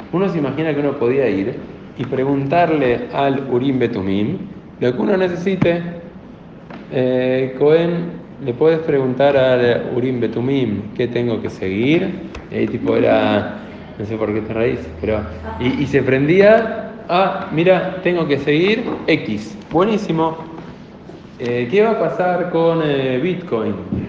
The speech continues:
Pum. Bueno, comprás, vendés, hacés.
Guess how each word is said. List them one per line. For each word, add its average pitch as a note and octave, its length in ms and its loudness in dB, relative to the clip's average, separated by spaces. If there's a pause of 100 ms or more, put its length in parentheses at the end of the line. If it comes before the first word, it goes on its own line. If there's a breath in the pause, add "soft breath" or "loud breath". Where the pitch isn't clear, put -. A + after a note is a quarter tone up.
(140)
Pum. B2 200 2 (720)
Bueno, C#3+ 160 -10 (400)
comprás, - 640 0 (100)
vendés, C3 640 -2 (100)
hacés. C3 560 0